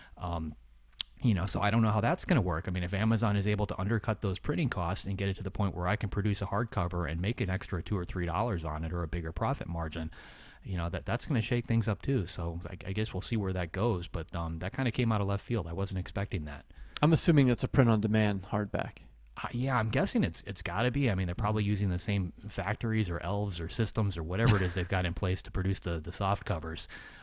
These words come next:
Speaker 1: um, and they're probably doing it in the, the same places. Um, but it, it,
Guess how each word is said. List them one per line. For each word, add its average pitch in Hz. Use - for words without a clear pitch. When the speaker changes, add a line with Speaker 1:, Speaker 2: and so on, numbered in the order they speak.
Speaker 1:
um, 85
and 85
they're 92
probably 95
doing 87
it 87
in 90
the, 82
the -
same 92
places. 87
Um, 80
but 87
it, 76
it, 82